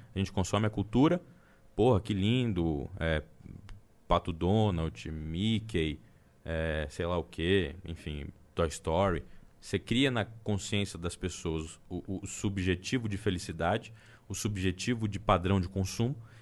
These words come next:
e as pessoas vão comprar o quê? A criança chega lá na hora da, da loja, "Eu quero, eu quero um Toy Story." Você tá dando dinheiro pra quem? Pro Estados Unidos, que é remessa de lucro. Então, a gente, o que que nós temos que fazer, basicamente? Nós temos que criar, é, o ambiente pra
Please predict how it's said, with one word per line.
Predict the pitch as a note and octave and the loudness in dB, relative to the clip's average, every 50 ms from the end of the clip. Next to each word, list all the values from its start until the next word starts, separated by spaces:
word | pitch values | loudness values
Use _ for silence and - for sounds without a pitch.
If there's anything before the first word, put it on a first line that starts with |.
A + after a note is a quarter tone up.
| - - | -6 -2
e | - | -2
as | C#3 - | 0 2
pessoas | - C#3+ C#3+ D#3 C#3+ C3+ | 2 2 4 4 4 4
vão | D#3+ | 4
comprar | C#3+ - D3+ C#3 - D3 D3+ | 4 2 4 6 8 8 8
o | D3+ | 8
quê? | - - | 6 4
A | G2+ | 2
criança | - - A2+ A#2+ B2 - - | 2 2 2 2 2 2 0
chega | - B2+ G#2+ A2+ | 0 2 4 4
lá | A#2+ A#2+ A#2+ A2+ G#2 | 4 4 2 2 2
na | G#2+ G#2 | 4 6
hora | A2 A2 A2+ | 6 6 6
da, | G#2 G#2 G2+ | 4 2 2
da | F#2+ F2 F#2 F2+ | 2 2 2 4
loja, | F#2 G2+ G2+ G2+ | 6 6 4 4
"Eu | G2+ | 4
quero, | - A2 B2+ | 2 2 2
eu | C#3+ | 4
quero | - F#3 F3+ | 4 4 4
um | F3+ | 6
Toy | - G3 F#3+ | 8 8 8
Story." | F#3 - - - E3 E3+ E3 C#3+ G2 D#2+ - - - - - | 8 6 4 6 8 8 8 8 6 4 -2 -8 -12 -8 -6
Você | - - | 0 4
tá | C#3+ C3 | 4 6
dando | B2+ C#3+ C#3 | 6 6 8
dinheiro | C3 C#3+ C3+ | 8 6 6
pra | C3+ D3+ D3 | 6 4 4
quem? | - - A#2+ F#2+ E2 - - - - - - - - - - - - - - | 4 4 2 2 2 -2 -6 -12 -12 -14 -16 -16 -18 -18 -18 -20 -20 -2 6
Pro | - A2 A2+ C#3 F#3+ B3 - - - - - - - - - - - - - - - | 8 10 10 10 10 8 4 -2 -14 -16 -18 -20 -20 -20 -20 -20 -20 -20 -20 -20 -6
Estados | - - C3 B2+ C3 | 2 4 6 6 8
Unidos, | F3+ F4+ F#4+ E4 D4+ G3+ - - - - - | 8 10 10 10 10 10 6 -2 -10 -4 0
que | G2+ | 4
é | G2+ | 6
remessa | G#2+ A2 A2 A2 A2 A2 C3+ | 6 8 8 8 8 6 4
de | D3 F#3 | 4 6
lucro. | E3+ D3+ B2+ - - - - - - - | 8 8 6 6 2 -8 -12 -10 -6 2
Então, | A#2+ G#2 D3 D#3 | 6 8 10 10
a | D3+ | 10
gente, | C#3+ E3 D3 - | 8 6 4 0
o | - - | -2 -4
que | - - F3+ | -4 -2 0
que | - | 2
nós | F3+ E3+ D3 | 4 4 4
temos | - D#3 C#3 - | 4 2 2 0
que | - | 2
fazer, | - C3+ G#2+ F#2 E2+ D#2 C#2 - - - - - - - - - | 4 4 4 4 2 -2 -6 -6 -8 -10 -10 -12 -14 -14 -10 -2
basicamente? | F#2 F#2+ F#2+ F2+ F2 - G#2 F#2 D#2+ D2 C#2+ - - - - - - - - - | 2 2 2 2 2 0 0 0 0 -2 -4 -8 -10 -16 -18 -20 -20 -20 -10 -6
Nós | G2+ G2 | -4 0
temos | - A#2+ A#2+ A2 | 0 0 0 0
que | - A#2+ | -2 -2
criar, | - - B2+ A2+ G2+ G2+ A2+ C3+ E3 - - - - - - - - - - - - - | -2 2 6 8 10 10 10 10 8 6 2 -10 -16 -16 -18 -18 -18 -20 -20 -14 -2 2
é, | G2+ F#2+ F#2+ F#2 F#2 G2 - - | 4 6 8 6 6 4 4 4
o | G#2+ G#2+ | 6 8
ambiente | A2 G#2 F#2+ F#2+ F#2+ F#2+ G2 A#2 C3 - - | 8 8 6 6 4 4 4 4 2 0 0
pra | - - A2+ A#2+ A#2 - | 2 4 6 6 4 4